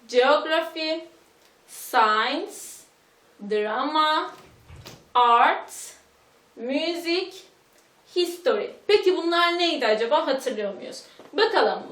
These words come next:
One, P E. Neydi? Beden eğitimi. Two, I C T. Ne görüyoruz burada? Bilgisayar. Yani bilişim dersi.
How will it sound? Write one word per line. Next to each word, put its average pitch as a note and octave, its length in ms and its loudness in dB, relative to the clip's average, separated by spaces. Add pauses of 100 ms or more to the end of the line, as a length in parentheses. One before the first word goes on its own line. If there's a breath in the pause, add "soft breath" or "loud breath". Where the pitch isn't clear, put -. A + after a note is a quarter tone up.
One, F#4 320 4 (460)
P E4+ 100 0 (440)
E. G#3+ 220 -4 (220)
Neydi? F4 600 -2 (140)
Beden D4 520 0 (100)
eğitimi. F#3+ 640 -10 (560 soft breath)
Two, - 560 2 (140)
I E4 300 2 (140)
C D#4+ 320 -2
T. A3 340 -6
Ne F4 120 -4
görüyoruz G#3+ 560 -2
burada? C4 540 0
Bilgisayar. C4+ 580 -4
Yani D#4+ 520 -4
bilişim B3+ 680 -8
dersi. - 580 -10